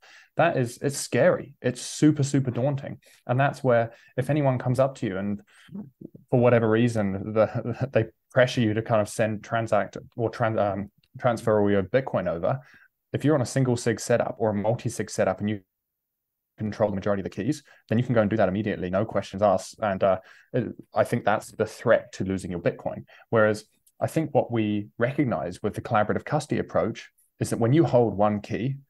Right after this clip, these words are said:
it doesn't, if someone gets a hold of your key, they can't do anything with that key.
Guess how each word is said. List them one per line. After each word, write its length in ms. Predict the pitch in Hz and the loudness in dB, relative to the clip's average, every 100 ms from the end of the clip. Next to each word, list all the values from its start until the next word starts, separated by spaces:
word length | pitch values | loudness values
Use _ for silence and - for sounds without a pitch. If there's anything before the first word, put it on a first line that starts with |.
| _ - | _ -4
it 80 | 131 | 0
doesn't, 280 | 160 156 - - - | 0 0 -6 -10 -2
if 140 | - | -2
someone 240 | - 165 156 | 2 2 4
gets 180 | 131 | 2
a 60 | 127 | 0
hold 200 | 120 131 | 2 2
of 40 | |
your 100 | 117 | 2
key, 340 | 104 110 120 151 - _ - | 0 0 0 -2 -10 _ -8
they 100 | 120 | -2
can't 300 | 151 147 104 | 0 -2 0
do 120 | 113 | 0
anything 300 | 104 98 82 | 0 -2 -8
with 120 | 87 | -6
that 160 | 95 - | -6 -4
key. 260 | 92 131 | -6 -8